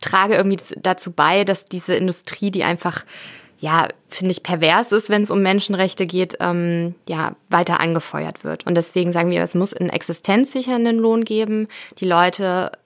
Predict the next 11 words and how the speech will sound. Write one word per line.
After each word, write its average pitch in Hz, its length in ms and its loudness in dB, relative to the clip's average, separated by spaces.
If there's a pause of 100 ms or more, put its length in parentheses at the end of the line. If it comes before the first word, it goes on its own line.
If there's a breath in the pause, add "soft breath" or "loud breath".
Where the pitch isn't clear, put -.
(140)
sollen 196 380 4
natürlich 202 500 -2
weiterhin 185 400 0
die 175 80 -8
Kleidung 175 440 -4
nähen 214 380 0
und 180 180 -2
das 185 140 -8
ist 185 140 -10
ja 180 160 -2
auch, 180 240 -2